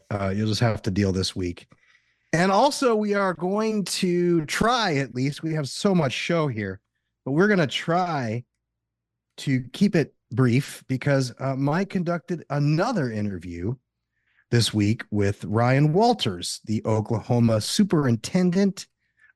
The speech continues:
of public instruction. Mike liked him so much the last go round, he, uh, decided to interview him again. So we'll play that a little bit later in the show. And all kidding, it's a, he's a really solid dude, and it's a s-,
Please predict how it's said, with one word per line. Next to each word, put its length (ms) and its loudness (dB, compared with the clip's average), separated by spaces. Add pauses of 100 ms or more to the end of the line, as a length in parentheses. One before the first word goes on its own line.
of 260 -2
public 460 0
instruction. 1000 0 (800)
Mike 300 -2
liked 220 0
him 80 0
so 280 -4
much 240 -2
the 80 -4
last 300 -4
go 120 -6
round, 400 -6
he, 280 -4
uh, 220 -2 (640)
decided 420 -2
to 80 0
interview 300 -2
him 100 0
again. 340 -2
So 180 -8
we'll 120 -4
play 260 -2
that 340 -2
a 120 -6
little 220 -4
bit 160 -4
later 320 -2
in 100 -2
the 60 -4
show. 480 -6 (480)
And 80 0
all 120 0
kidding, 400 -4
it's 160 -8
a, 240 -6 (100)
he's 180 4
a 140 2
really 400 4
solid 420 -4
dude, 320 -4
and 140 -2
it's 120 -6
a 40 -6
s-, 320 -6